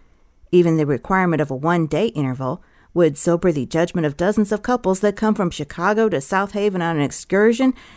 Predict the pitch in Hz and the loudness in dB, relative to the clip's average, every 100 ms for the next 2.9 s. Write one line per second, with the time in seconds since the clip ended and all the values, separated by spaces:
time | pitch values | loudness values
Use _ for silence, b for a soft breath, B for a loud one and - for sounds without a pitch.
0 | B 175 165 147 156 226 226 208 190 208 | B -2 -2 0 0 0 0 -2 -2 -2
1 | 185 190 220 240 226 - 151 147 - - | -2 -2 -2 0 0 -2 -6 -6 -6 -2
2 | 208 233 233 202 180 190 196 196 196 | 2 2 0 -2 0 2 2 0 0